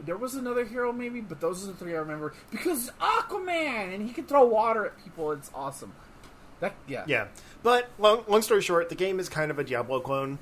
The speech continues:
Speaker 2: Like, you know, Marvel Ultimate Alliance type
Speaker 1: Yeah.
Speaker 2: thing, but with D C characters. And, like, I'd never heard of it, but it's really
Speaker 1: Mm-hmm.
Speaker 2: cool. You have a lot of, uh, combat variety.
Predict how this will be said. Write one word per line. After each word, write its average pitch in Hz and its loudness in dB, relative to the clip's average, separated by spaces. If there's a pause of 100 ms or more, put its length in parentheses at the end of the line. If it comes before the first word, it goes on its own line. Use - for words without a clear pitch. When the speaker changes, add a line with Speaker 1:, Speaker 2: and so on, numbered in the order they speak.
(140)
Speaker 2:
Like, 123 -2
you 123 -2
know, 107 -4 (100)
Marvel 147 2
Ultimate 135 -2
Alliance 120 0
type - -4
Speaker 1:
Yeah. 123 -2
Speaker 2:
thing, 113 -2
but 123 -4
with 117 -8
D 123 -4
C 120 -6
characters. 113 -6 (400)
And, 143 2
like, 151 2
I'd 147 4
never 180 2
heard 165 2
of 165 -2
it, 170 0
but 135 -6
it's - -10
really 156 -2
Speaker 1:
Mm-hmm. 170 -4
Speaker 2:
cool. 160 0
You 143 -6
have 127 -4
a 123 -6
lot 123 0
of, 143 -2
uh, 117 -2
combat 139 -2
variety. 139 -6